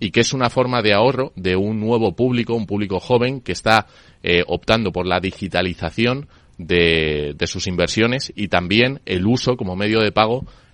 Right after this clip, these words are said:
eh, a la hora de regresar al, al mundo, pues, tradicional, ¿no? Y en este sentido vimos una oportunidad de integración,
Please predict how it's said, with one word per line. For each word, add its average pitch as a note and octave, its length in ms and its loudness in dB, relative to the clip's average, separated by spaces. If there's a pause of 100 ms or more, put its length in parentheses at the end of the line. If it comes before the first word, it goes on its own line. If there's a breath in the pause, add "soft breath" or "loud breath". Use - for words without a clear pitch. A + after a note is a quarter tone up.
eh, D#2 400 -2
a F2 100 4
la E2+ 100 6
hora G2+ 160 4
de G#2+ 120 4
regresar G2 720 0
al, D2+ 480 -8
al D#2+ 180 -8
mundo, F#2 500 2
pues, - 260 -10 (100)
tradicional, F2 520 0
¿no? G2 160 -6 (320 loud breath)
Y F#2 60 -4
en G2+ 60 0
este A#2 160 2
sentido B2 320 6
vimos A#2+ 280 2
una A#2+ 120 2
oportunidad G#2+ 640 2
de A#2 60 -2
integración, F#2+ 600 -2